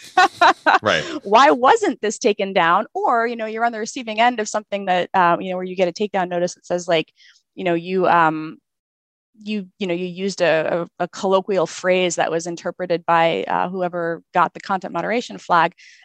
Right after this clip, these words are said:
Speaker 1: as something that, you know, meant more than it was. You see this in, like, particular, um, you know, the challenges of moderating particular vernacular at times. Also, one community might use bitch as, like, a term of endearment, and another community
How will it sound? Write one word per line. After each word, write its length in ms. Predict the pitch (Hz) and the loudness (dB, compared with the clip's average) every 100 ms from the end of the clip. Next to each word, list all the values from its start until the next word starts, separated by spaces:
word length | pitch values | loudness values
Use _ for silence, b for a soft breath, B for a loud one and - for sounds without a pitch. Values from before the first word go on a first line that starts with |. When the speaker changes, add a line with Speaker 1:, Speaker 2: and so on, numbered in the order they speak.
| - | 0
Speaker 1:
as 220 | 185 185 | 2 2
something 360 | 190 180 180 175 | -2 -6 -6 -4
that, 260 | - - | -4 -6
you 80 | 180 | -4
know, 120 | 160 | -4
meant 280 | 180 180 160 _ _ | 0 0 0 _ _
more 260 | 202 202 196 | -4 0 2
than 120 | 180 | 2
it 140 | 160 165 | 0 0
was. 440 | 175 165 123 - | 0 0 0 -8
You 240 | 175 196 | -16 -12
see 180 | 196 220 | -8 -6
this 220 | 196 185 | -4 -4
in, 140 | 190 180 | -6 -4
like, 220 | 175 170 | -4 -4
particular, 640 | - 190 180 170 165 160 | -12 -10 -6 -2 0 0
um, 320 | - 165 165 - _ _ _ - | 2 2 0 -10 _ _ _ -4
you 80 | 359 | -2
know, 40 | |
the 80 | 254 | 0
challenges 480 | 247 220 208 202 - | 2 2 2 -4 0
of 300 | 190 180 175 | 2 0 -2
moderating 600 | 196 190 185 180 180 175 | 0 2 2 -2 -4 -8
particular 400 | - 185 175 175 | -14 -8 -4 -4
vernacular 600 | 170 160 165 - 156 - | -2 -2 -2 -4 -6 -6
at 100 | - | -8
times. 320 | 170 180 170 | -6 -6 -2
Also, 320 | 170 170 160 | -2 -2 -8
one 260 | 165 165 170 | -6 -4 -4
community 500 | - 175 175 170 170 | -10 -10 -8 -8 -6
might 260 | 165 165 | -4 -4
use 260 | 160 170 160 | -6 -12 -12
bitch 340 | - 160 - | -4 -4 -4
as, 120 | 160 156 | -8 -6
like, 160 | 160 | -6
a 100 | 165 | -8
term 260 | - 175 170 | -8 -10 -10
of 100 | 160 | -10
endearment, 480 | 170 330 302 254 214 | -4 0 2 2 0
and 80 | |
another 300 | 190 165 156 | -4 -4 -4
community 560 | 156 160 160 156 156 | -6 -10 -8 -6 -4